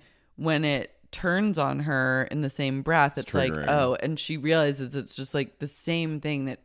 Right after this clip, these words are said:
Speaker 1: she goes through with Jen Shah, where you're, like, sucked in and then you're just, like, s-,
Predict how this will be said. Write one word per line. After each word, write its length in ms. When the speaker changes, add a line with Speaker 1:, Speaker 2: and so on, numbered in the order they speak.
Speaker 1:
she 160
goes 220
through 160
with 120
Jen 280
Shah, 400
where 500
you're, 260
like, 220
sucked 480
in 320
and 340
then 380
you're 220
just, 220
like, 120
s-, 320